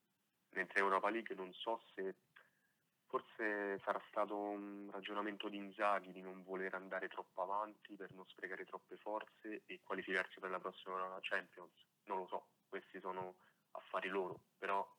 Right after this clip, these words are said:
in Europa League, correggimi se sbaglio, non è, a me non è sembrata quella Lazio della Serie A, è sembrata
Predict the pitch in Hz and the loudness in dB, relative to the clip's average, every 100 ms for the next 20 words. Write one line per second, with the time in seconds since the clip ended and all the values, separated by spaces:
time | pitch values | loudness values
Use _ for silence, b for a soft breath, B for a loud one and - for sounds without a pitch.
0 | _ - 90 87 87 90 95 87 90 _ | _ -8 -2 0 0 0 0 -2 -12 _
1 | _ _ _ _ _ _ - - 95 95 | _ _ _ _ _ _ 2 6 6 6
2 | 92 90 92 95 95 90 87 87 87 87 | 2 0 6 8 8 6 -4 -6 -8 -10
3 | 87 87 87 87 90 90 90 85 - 87 | -12 -12 -16 -16 -10 -4 -2 -2 -8 -6
4 | 90 87 87 85 _ _ - 87 87 87 | -2 -2 -4 -10 _ _ -8 -2 0 0
5 | 85 - - 87 - _ - 90 85 90 | -2 -6 -14 -14 -14 _ -6 -4 -4 -6
6 | 87 85 76 _ - - 90 87 90 90 | -6 -8 -10 _ -20 -20 -20 -14 -12 -8
7 | 85 | -10